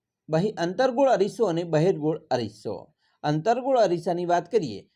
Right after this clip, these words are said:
તો જે ગોલીય અરીસાની અંતર્ગોળ સપાટી પરાવર્તક હોય તેની અંતર્ગોળ અરીસો કહેવાય, જ્યારે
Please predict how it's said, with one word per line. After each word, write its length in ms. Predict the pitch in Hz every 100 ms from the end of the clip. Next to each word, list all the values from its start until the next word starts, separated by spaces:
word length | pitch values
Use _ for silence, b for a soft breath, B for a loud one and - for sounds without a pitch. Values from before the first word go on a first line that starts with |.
| _
તો 80 | 151
જે 160 | 143 170
ગોલીય 360 | 156 175 202
અરીસાની 540 | 254 214 170 185 185 180
અંતર્ગોળ 480 | 139 180 196 214 233
સપાટી 460 | 220 - 180 180
પરાવર્તક 640 | 180 165 147 151 - 175 190
હોય 200 | 214 117
તેની 480 | _ _ 147 156
અંતર્ગોળ 580 | 165 120 117 160 170 190
અરીસો 360 | 190 196 196 202
કહેવાય, 460 | 202 202 202 226 b b 156
જ્યારે 380 | 208 120 -